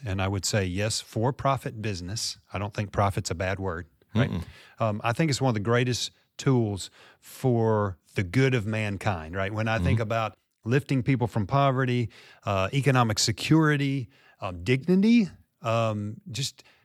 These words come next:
Speaker 1: finding your calling, all those things, shared purpose when you have
Speaker 2: Mm-hmm.
Speaker 1: a team.
Speaker 2: Mm-hmm.
Speaker 1: Um, I just think it's really powerful, uh, to bring people together, uh, to do so many things. Um, talk about, um,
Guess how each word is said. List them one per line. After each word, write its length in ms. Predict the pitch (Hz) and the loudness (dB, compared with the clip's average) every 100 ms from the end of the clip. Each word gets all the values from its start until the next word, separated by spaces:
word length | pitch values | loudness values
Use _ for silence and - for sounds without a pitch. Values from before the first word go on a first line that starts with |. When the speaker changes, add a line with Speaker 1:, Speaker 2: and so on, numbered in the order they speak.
| _ | _
Speaker 1:
finding 420 | - 135 147 135 | 2 4 4 2
your 160 | 123 | 2
calling, 520 | 113 - 147 156 151 139 | 0 0 2 2 0 2
all 200 | 147 165 | 2 2
those 260 | 139 113 | 2 0
things, 300 | - 131 113 | -2 -2 0
shared 420 | - 139 143 139 | 0 2 0 0
purpose 540 | - 147 - 175 - - | -2 -2 0 -2 -2 -2
when 100 | 104 | 0
you 80 | 95 | 2
have 120 | - | 2
Speaker 2:
Mm-hmm. 60 | |
Speaker 1:
a 40 | 98 | 0
team. 400 | - 113 139 160 | -2 0 0 0
Speaker 2:
Mm-hmm. 640 | 92 85 90 - _ - | 0 0 -2 -6 _ 0
Speaker 1:
Um, 320 | 120 117 110 - | 2 2 -2 -2
I 140 | 131 | -2
just 160 | 175 - | -2 -2
think 160 | 165 | -2
it's 160 | 107 - | -2 -4
really 480 | 107 156 202 123 104 | -2 2 4 4 2
powerful, 680 | 139 147 139 101 101 95 - _ _ _ | 2 4 4 2 0 -2 -6 _ _ _
uh, 140 | 117 104 | -4 -2
to 140 | 123 | 0
bring 240 | 104 160 165 | 4 4 4
people 240 | 170 160 | 2 2
together, 540 | 151 143 143 139 135 - _ _ - | 4 4 4 2 -2 -4 _ _ -10
uh, 80 | 131 | -4
to 160 | 139 | -2
do 180 | 143 170 | 2 2
so 200 | - 160 | 4 2
many 180 | 156 123 | 2 2
things. 280 | 135 123 - - - - | 2 0 -2 -12 -8 -2
Um, 320 | 139 123 127 _ 208 110 | 0 0 -4 _ -14 -12
talk 320 | - 240 247 | -2 0 2
about, 580 | 220 147 143 131 117 - _ _ _ _ _ _ _ _ _ _ | 2 6 6 4 0 -10 _ _ _ _ _ _ _ _ _ _
um, 420 | - 110 113 113 | -8 -6 -4 -6